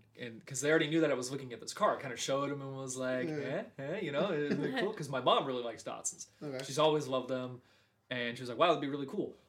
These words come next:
Speaker 1: But, you know, um,
Speaker 2: Is your family, like, really into cars, or, like,
Speaker 1: So,
Speaker 2: is it just
Speaker 1: interestingly
Speaker 2: you?
Speaker 1: enough, my, my, my mom's side, she has three brothers, and two of 'em are really into cars. One of 'em is, is also pretty into cars, but the other two, I think, did a bit more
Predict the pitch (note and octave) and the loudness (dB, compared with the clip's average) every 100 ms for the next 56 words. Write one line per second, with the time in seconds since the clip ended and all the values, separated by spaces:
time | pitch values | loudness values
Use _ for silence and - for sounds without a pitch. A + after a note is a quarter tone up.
0 | _ - - D3+ C3+ - - C3+ B2+ B2 | _ -20 4 6 6 2 -4 -4 -2 -2
1 | B2 - B2 A#2+ A2+ A2 - - F3+ F3 | -4 -6 -4 -2 -2 -4 -8 -2 2 4
2 | F3 F3 D#3+ D#3 D#3+ D#3 D3 C3+ - C3+ | 4 2 -2 -2 -2 -2 -2 -4 -8 -12
3 | C3 C3+ C#3 C#3 C#3 C3+ D3+ E3+ D3 C3 | -10 -8 -6 -8 -10 -6 -4 -4 -4 -4
4 | B2 B2 - - F#3+ F#3 E3+ - C#3 C3 | -6 -6 -2 2 4 6 6 4 -2 -2
5 | C#3+ B3 G3+ F3 D3+ D3 C3+ C#3+ C3+ B2+ | -2 0 0 2 2 0 -2 -2 0 0
6 | B2 - - B2+ B2 A#2+ C3 C#3+ C#3+ A#2+ | -2 -6 -6 -4 -4 -4 -4 -2 -2 -2
7 | - C3 C3 B2 B2 A#2+ A2+ A2 A2 G#2+ | -2 -4 -4 -4 -6 -4 -4 -4 -6 -10
8 | - - A#2+ A#2+ A2+ A2+ A2 - - G3 | -12 -10 -6 -4 -6 -8 -12 -14 -6 0
9 | G3 F3+ C3 A2 C3+ D3+ C#3 C3+ C3 C#3+ | 4 4 2 -2 0 0 0 -4 -2 0
10 | C#3 C#3+ C#3 C3 B2 - B2 A#2+ - B2+ | 0 -2 -6 -4 -4 -4 -4 -2 -4 -6
11 | C3 B2+ B2 B2+ C3 B2+ B2+ A#2+ A#2+ - | -4 -4 -4 -2 0 -2 -4 -6 -6 -4
12 | B2 A#2 A#2 - A#2 G#2+ - A#2+ A2+ B2+ | -6 -6 -8 -8 -8 -8 -8 -6 -6 -6
13 | A#2 A#2 A#2 A2+ A2 | -2 0 2 0 -2